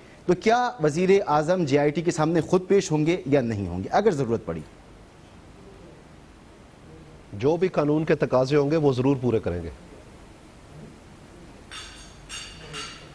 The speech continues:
Speaker 1: क्लियर नहीं है कि अगर जरूरत पड़ी और बुलाया तो खुद पेश होंगे या नहीं?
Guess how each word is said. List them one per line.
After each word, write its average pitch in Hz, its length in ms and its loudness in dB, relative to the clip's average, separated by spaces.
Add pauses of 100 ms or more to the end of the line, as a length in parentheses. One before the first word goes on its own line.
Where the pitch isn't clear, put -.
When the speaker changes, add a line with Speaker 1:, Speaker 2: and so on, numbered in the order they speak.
(800)
Speaker 1:
क्लियर 226 240 6
नहीं 214 220 2
है 185 80 4
कि 185 120 2
अगर 170 380 2
जरूरत 170 280 4
पड़ी 185 200 4
और 190 140 4
बुलाया 156 420 2
तो 156 220 -6
खुद 170 160 0
पेश 165 240 2
होंगे 151 200 2
या 143 100 2
नहीं? 101 200 -4